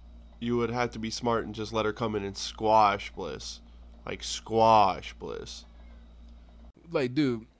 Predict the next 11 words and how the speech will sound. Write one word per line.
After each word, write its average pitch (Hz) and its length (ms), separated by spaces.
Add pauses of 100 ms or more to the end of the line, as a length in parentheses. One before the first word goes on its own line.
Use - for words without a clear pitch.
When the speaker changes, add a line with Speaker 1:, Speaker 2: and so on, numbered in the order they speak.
(560)
Speaker 2:
we 160 140
were 170 80
watching, 151 460
uh, 110 360 (680)
me 127 120
and 127 100
Etta 123 140
was 113 140
watching 117 340
fucking 104 600
SmackDown, 117 720